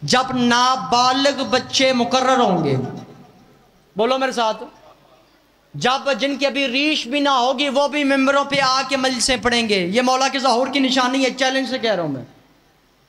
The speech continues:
नाबालिग बच्चे, अल्हम्दुलिल्लाह मेरे पास एक बेटा है और एक बेटी है, नाबालिग नहीं, लेकिन कुछ लोग ऐसे हैं ज़हीर भाई जो नाबालिग लोगों के, नाबालिग बच्चों के पीछे चल गए हैं।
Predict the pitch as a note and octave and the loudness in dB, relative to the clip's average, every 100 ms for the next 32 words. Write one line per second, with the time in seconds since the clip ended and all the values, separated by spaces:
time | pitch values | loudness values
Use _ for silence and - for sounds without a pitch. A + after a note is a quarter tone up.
0 | _ _ _ _ _ _ - G#3+ B3 C4+ | _ _ _ _ _ _ -6 -2 0 0
1 | D4 D#4 C4+ A#3 G#3+ G3+ B3 B3 B3+ C4+ | 0 0 -2 -2 -2 0 2 0 0 -2
2 | C#4 C4+ C4 B3+ B3+ B3+ A3+ A#3+ F#3+ A3+ | 0 0 0 0 -2 -2 -2 -2 -2 -4
3 | A#3 B3+ B3 A#3+ G3+ A3 A3 A3+ D#3+ A#2+ | 0 0 0 -2 -2 -4 -4 -4 -4 -6
4 | - _ _ _ _ _ _ _ _ _ | -12 _ _ _ _ _ _ _ _ _
5 | G3 G#3+ B3 C#4 C4+ C4+ D4 A#3 B2+ - | -4 0 0 0 -4 -6 -8 -8 -14 -20
6 | - - G3 A#3 C#4+ C4+ D4 D4 C#4+ C#4+ | -20 -12 -6 -4 -2 -2 -2 2 2 2
7 | C#4+ C#4 D4 C#4 E4 C#4 B3 C4+ B3 B3+ | 0 0 2 2 2 2 0 0 0 0
8 | D4 A#3+ C#4 B3+ B3+ B3 B3+ C#4+ C#4 C4+ | 0 -2 0 0 0 0 0 0 -2 -2
9 | B3+ C4+ C4 C4 G3+ F#3+ A#3+ B3 C#4 C#4 | -2 -4 -6 -6 -6 -2 0 0 -2 -4
10 | G#3+ C#4 D#4 C#4+ B3 D4+ C#4+ C4 A#3 G3 | -4 -2 -2 -2 -2 -2 -2 -2 -2 -4
11 | E3+ C3+ A2 - | -8 -10 -12 -18